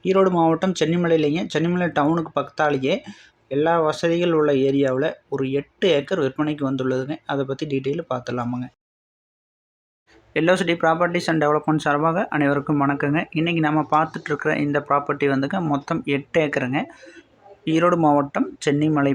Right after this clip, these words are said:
பகுதியில் அமைஞ்சிருக்குதுங்க. சென்னிமலை to காங்கேயம் ரோட்ல வெப்பிலி பிரிவு பசுவப்பட்டி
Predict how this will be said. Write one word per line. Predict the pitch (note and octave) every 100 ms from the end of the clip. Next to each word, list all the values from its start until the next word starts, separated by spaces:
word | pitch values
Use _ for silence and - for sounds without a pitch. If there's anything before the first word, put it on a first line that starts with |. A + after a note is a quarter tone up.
| C3
பகுதியில் | C3 C3 F3+
அமைஞ்சிருக்குதுங்க. | D3 B2 B2 - B2 C3 - -
சென்னிமலை | D3 D#3+ F3 E3+ D#3 D3+
to | E3+ -
காங்கேயம் | C3+ C#3 C#3+ C#3 B2+
ரோட்ல | A#2+ - B3 - - - _ _ -
வெப்பிலி | - C#3+ - E3 D#3
பிரிவு | C#3+ C#3+ D#3+
பசுவப்பட்டி | C3+ C3+ C#3+ C3 B2 C3+